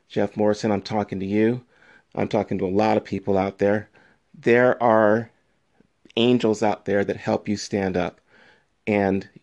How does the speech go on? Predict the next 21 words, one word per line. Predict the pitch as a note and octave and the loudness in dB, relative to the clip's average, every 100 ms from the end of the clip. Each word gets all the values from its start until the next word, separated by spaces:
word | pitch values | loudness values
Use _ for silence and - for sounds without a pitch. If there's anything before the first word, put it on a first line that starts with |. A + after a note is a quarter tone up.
| _ _ _ | _ _ _
you | G2+ G#2+ | -4 0
need | G#2+ G#2+ | 2 0
to | |
find | A2 A#2 G#2+ G2 | -2 0 0 2
one | G#2+ A#2+ | 0 2
of | |
those | A#2+ A#2+ A2+ | 2 2 0
angels, | G#2+ G#2+ G#2 G#2 G#2 | -2 -2 0 -2 -4
or | - F#2 | -6 -2
they | A2 | 0
will | A#2 | 0
find | A#2+ A2+ G#2+ - | 0 0 0 -2
you, | G#2 G2+ | -4 -4
and | G2 F#2+ | -6 -2
you | A2 | -2
will | G#2 G2+ A#2+ A#2 | 0 4 6 6
be | G#2+ G2+ | 2 0
able | G2+ G2+ F#2+ | -2 -2 -6
to | |
stand | F#2+ - G2 G2 | -6 -4 -2 0
up. | G2 F#2+ | 0 0